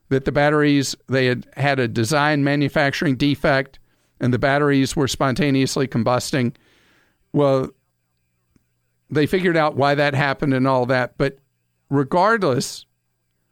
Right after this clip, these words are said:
batteries are potentially unstable.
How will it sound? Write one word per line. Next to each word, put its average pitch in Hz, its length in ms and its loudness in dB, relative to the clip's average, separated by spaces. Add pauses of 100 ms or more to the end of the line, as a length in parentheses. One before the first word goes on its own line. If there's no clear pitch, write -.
(920)
batteries 170 680 0
are 156 340 2
potentially 147 640 -2
unstable. 131 840 -2